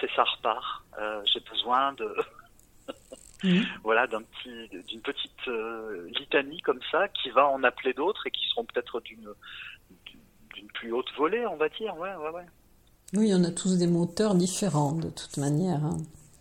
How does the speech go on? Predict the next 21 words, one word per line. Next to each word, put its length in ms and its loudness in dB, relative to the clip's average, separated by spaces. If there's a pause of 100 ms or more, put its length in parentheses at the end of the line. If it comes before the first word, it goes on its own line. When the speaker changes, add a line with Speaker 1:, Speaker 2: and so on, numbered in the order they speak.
(1300)
Speaker 2:
Alors, 560 6
euh, 380 2
avant 280 6
de 160 4
parler 480 2
du, 480 -2
du 240 -4
spectacle, 920 2 (300)
dont 180 2
vous 300 0
avez 320 2
aussi, 640 0
alors, 360 2
euh, 300 2
joué 400 2
des, 480 -2
interprété 600 -2
des 160 -2
choses, 520 0
euh, 200 2
différentes, 800 -2